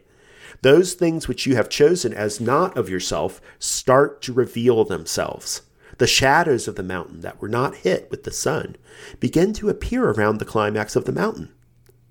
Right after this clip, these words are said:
You see crags and pinnacles arising out of the darkness around you, and you say,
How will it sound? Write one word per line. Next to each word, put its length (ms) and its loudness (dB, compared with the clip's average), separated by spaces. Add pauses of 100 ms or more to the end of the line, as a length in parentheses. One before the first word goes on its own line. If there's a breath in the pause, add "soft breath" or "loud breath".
(600 loud breath)
You 100 -4
see 220 0
crags 520 0
and 120 -2
pinnacles 540 -4
arising 480 0
out 120 -4
of 80 -12
the 80 -10
darkness 520 -2
around 380 -2
you, 100 -10
and 120 -8
you 80 -8
say, 420 0